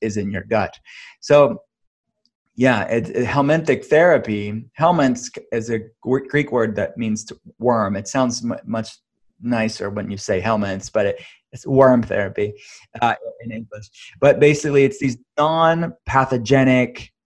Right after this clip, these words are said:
beneficial, symbiotic, uh, helminths or worms that,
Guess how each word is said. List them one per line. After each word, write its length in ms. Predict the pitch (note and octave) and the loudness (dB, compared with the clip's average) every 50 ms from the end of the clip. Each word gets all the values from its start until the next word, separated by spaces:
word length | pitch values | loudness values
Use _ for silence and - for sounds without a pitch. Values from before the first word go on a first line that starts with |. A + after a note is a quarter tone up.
| _ _ _ _ _ _ _ _ _ _ - | _ _ _ _ _ _ _ _ _ _ -14
beneficial, 1300 | A2+ G#2+ G#2 G#2 - C#3+ D3 D#3+ D#3+ D3+ - - C3 B2 G#2+ - - B2+ B2 A#2+ A#2+ B2 A#2+ B2 B2 - _ _ | -14 -14 -4 0 2 2 2 2 0 -2 0 0 0 0 0 0 2 2 4 2 2 0 -2 -6 -8 -14 _ _
symbiotic, 920 | - - - D3+ D3 D3 C#3+ C#3 C3+ B2+ B2 B2 A#2+ A#2 A#2 A#2 A2+ A2+ - - _ _ _ - | -14 -10 -6 -4 -2 2 4 4 4 4 4 4 4 4 2 2 0 -2 -6 -16 _ _ _ -12
uh, 80 | A2 A2 | -10 -6
helminths 600 | - - C#3 C#3 C#3 B2+ A2 A2 A#2+ B2 - - | -2 2 2 2 2 2 0 -2 -2 -4 -4 -4
or 160 | A#2 A2+ A2+ | -4 -2 0
worms 600 | A2+ A#2+ B2+ B2 B2 A#2+ A#2 A2+ A2+ A2 - - | 0 0 2 2 2 0 0 -2 -2 -4 -4 -2
that, 400 | - B2 A#2+ A#2 A2 - - - | 0 2 2 2 0 -2 -6 -14